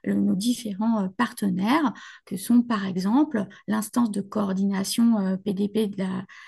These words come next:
de la, de la sé-, de la, de la sécurité sociale, anciennement appelée, euh,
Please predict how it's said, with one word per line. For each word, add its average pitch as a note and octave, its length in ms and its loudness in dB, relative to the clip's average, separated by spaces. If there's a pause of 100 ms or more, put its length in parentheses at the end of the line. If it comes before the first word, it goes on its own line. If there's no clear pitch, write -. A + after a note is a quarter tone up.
(120)
de F#3 60 -6
la, F#3+ 440 -4
de F3 100 -6
la G3 100 -4
sé-, G3+ 240 -6
de F#3 120 -6
la, F3+ 180 -4
de F#3 140 -2
la G3 80 0
sécurité G#3 440 -4
sociale, C4+ 400 2
anciennement G#3+ 400 2
appelée, G#3 340 0
euh, F#3+ 80 -2